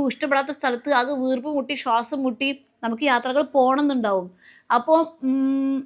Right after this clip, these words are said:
അതിനൊക്കെ പറ്റാതെ നമ്മളിങ്ങനെ വീടിൻ്റെ ഉള്ളിൽ ഇങ്ങനെ, ഇങ്ങനെ വീർപ്പ് മുട്ടി ഇരിക്കുമ്പഴ് നമുക്ക് നമ്മളെ ഉള്ളില് ഈ വീർപ്പ് മുട്ടൽ മാത്രമേ ഉണ്ടാവുള്ളൂ. നമ്മളെ ഉള്ളില് മറ്റുള്ളവർക്ക് കൊടുക്കാൻ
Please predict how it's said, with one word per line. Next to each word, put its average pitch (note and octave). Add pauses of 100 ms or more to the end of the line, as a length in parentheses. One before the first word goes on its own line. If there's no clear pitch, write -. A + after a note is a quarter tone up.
(440)
അതിനൊക്കെ D4
പറ്റാതെ D4+
നമ്മളിങ്ങനെ D#4+
വീടിൻ്റെ D4
ഉള്ളിൽ D#4+
ഇങ്ങനെ, E4 (140)
ഇങ്ങനെ D#4
വീർപ്പ് D#4+
മുട്ടി E4
ഇരിക്കുമ്പഴ് D#4 (600)
നമുക്ക് D4+ (120)
നമ്മളെ D4
ഉള്ളില് D#4+ (100)
ഈ C4+
വീർപ്പ് C4+
മുട്ടൽ C#4+
മാത്രമേ A#3+
ഉണ്ടാവുള്ളൂ. F#3+
നമ്മളെ C4
ഉള്ളില് C#4
മറ്റുള്ളവർക്ക് C4+
കൊടുക്കാൻ A#3